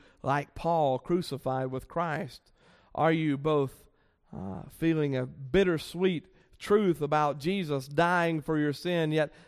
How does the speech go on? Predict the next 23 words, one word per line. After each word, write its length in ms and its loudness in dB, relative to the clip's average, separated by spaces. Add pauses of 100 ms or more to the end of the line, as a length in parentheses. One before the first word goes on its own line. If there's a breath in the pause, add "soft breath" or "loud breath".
(120)
living 520 6
that 220 2
you 240 0
may 260 4
live 380 4
and 180 -2
find 320 0
life 340 0
in 100 -2
his 180 -4
name? 320 0 (320 loud breath)
Uh, 140 -2
so 440 2
many 560 4 (1080)
words 560 0
written 360 -4
in 140 -2
this 440 -6 (360)
text 320 -8
of 100 -10
Scripture. 640 -16 (1000)
So 260 0
many 460 0